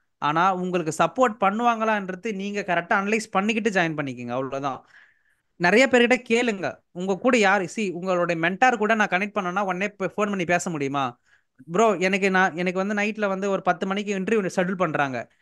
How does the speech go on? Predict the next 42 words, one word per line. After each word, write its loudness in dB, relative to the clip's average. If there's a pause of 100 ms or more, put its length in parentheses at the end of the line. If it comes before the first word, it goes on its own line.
(120)
நாளைக்கு 0
காலைல 4
நான் 2
போயிட்டு -2
இன்டர்வியூ 2
அட்டெண்ட் 0
பண்ணணும். -6
ப்ரோ, 2
ஏதாவது 2
ஒரு -2
டிப்ஸ் -8
கொடுங்க. -6 (320)
உடனே 2
உங்களுக்கு -2
யாராவது 0
ஒருத்தங்க -8
ஹெல்ப் -8
பண்ணுவாங்களா? -6 (380)
அந்த -4
மாதிரியான -2
நபர்களை -4
உங்களோட -6
மென்டாரா -2
சூஸ் -12
பண்ணிக்கங்க. -12
அவ்வளவுதான். -8 (400)
நான் 0
வந்து -2
கஸ்டமர் -4
கேருக்கு -8
போட்டு, -8 (240)
"சார், -6
என்னோட -6
மென்டார் -4
கூட -6
கொஞ்சம், -6
கொஞ்சம் -8
கனெக்ட் -4
பண்ணுங்க" -4
அப்படின்னு -8
சொன்னீங்கன்னு -6
வச்சுங்களேன், -6